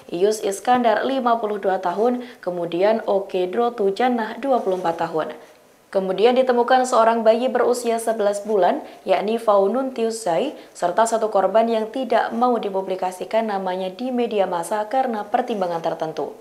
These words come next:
Jenazah diinformasikan teridentifikasi lewat pencocokan data sampel D N A antemortem dan postmortem. Jika mengacu pada data penumpang Sriwijaya Air S C satu delapan dua,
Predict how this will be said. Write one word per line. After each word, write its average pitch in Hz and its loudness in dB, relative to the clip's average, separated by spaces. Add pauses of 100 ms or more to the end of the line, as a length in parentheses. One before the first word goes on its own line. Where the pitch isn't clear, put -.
(540)
Jenazah 190 4
diinformasikan 247 2
teridentifikasi 226 2
lewat 240 4
pencocokan 226 0
data 220 2
sampel 220 0
D 214 0
N 202 0
A 180 -4
antemortem 220 -2
dan 208 4
postmortem. 196 0 (440)
Jika 214 2
mengacu 269 2
pada 254 6
data 233 4
penumpang 214 -4
Sriwijaya 214 -2
Air 190 -2
S 240 -2
C 196 -4
satu 247 -2
delapan 196 0
dua, 196 2